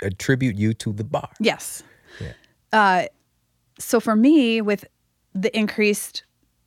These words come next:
Speaker 2: pace of work, the stress of the book, going into a busier season, I just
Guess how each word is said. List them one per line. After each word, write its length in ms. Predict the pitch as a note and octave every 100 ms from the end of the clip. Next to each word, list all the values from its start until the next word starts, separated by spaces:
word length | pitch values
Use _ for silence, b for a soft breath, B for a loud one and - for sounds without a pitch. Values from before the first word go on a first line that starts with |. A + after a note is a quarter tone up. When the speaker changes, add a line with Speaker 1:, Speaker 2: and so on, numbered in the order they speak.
| _
Speaker 2:
pace 380 | - - G#3+ G3+
of 140 | G3 F3+
work, 480 | F3+ F3+ - - _ _
the 60 | G3
stress 300 | - F#3 -
of 60 | G3
the 80 |
book, 240 | F#3 F3+ -
going 180 | F3+ F3+
into 220 | F3+ G#3
a 60 | F3+
busier 360 | F3 F3 G3
season, 600 | G#3+ - D#3 E3+ F3+ C4 - _ b b b b b b b _ _ -
I 240 | F3 F#3
just 420 | F3+ F#3 F#3 -